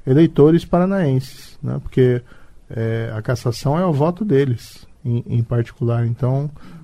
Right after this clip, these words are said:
nós vamos trabalhar dessa forma. Então, a democracia é tapetão,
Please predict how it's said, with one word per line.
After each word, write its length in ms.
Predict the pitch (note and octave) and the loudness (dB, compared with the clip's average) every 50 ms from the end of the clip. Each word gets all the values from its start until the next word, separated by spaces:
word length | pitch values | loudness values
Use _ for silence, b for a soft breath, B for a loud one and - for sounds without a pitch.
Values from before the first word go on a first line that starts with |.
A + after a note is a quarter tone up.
| B B - | B B -2
nós 180 | A#2+ A#2 A2 | 0 0 2
vamos 260 | - C3+ C#3 C#3 C3+ - | 4 4 2 2 2 0
trabalhar 420 | - C3 A#2+ B2 B2 B2 C3 C#3 | 0 2 4 4 4 4 4 4
dessa 260 | C#3 B2+ - - A#2+ | 2 2 0 -2 -6
forma. 440 | - - - D#3 E3 F3+ E3+ D3 B2 | -8 -4 0 2 2 2 2 2 0
Então, 320 | A#2 - - D#3+ D#3+ C#3 | -2 -2 -4 -2 -2 -2
a 120 | A#2+ A#2+ A#2 | 0 -2 0
democracia 880 | A#2 A#2+ A#2+ A#2+ A#2 - B2 A#2 G#2+ - - - C#3+ D3 C#3+ C#3 C3+ b b b b b - | 0 0 0 0 0 0 -2 -4 -4 -4 -2 0 2 4 4 2 0 b b b b b -4
é 80 | A#2+ | -4
tapetão, 720 | A#2 - B2 - - - A#2+ - - D#3 E3+ F3+ D#3+ B2+ | 0 0 -2 0 2 0 0 2 4 4 6 6 4 2